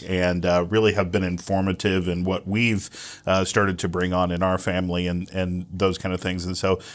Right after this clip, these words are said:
man, it, it's, that's been invaluable. What is one of the things,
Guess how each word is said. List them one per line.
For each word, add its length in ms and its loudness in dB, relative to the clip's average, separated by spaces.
man, 240 4
it, 80 -8
it's, 220 -2
that's 240 2
been 260 2
invaluable. 720 0
What 160 2
is 120 -2
one 140 0
of 80 -2
the 120 2
things, 400 0